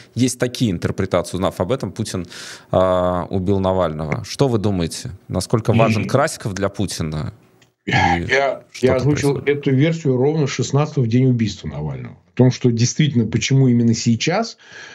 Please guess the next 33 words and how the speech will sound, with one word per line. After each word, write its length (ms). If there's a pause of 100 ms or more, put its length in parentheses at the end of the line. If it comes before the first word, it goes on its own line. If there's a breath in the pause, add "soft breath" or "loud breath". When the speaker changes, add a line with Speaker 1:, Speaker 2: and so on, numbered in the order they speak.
(180 loud breath)
Speaker 2:
что 180
это 200
было 160
связано 320
с 80
обменом. 240
Причём, 240
что, 100
понимаете, 480
об, 300
об 340
обмене, 400
о 40
переговорах 500
информация 440
циркулировала. 680
У 60
меня 280
ряд 180
приятелей, 460
которые, 340
ну, 140
адвокаты, 540
естественно, 380
Вадик 300
Прохоров 400
и 60
другие, 260
они 180
кое-что 360
об 100
этом 220
знали, 360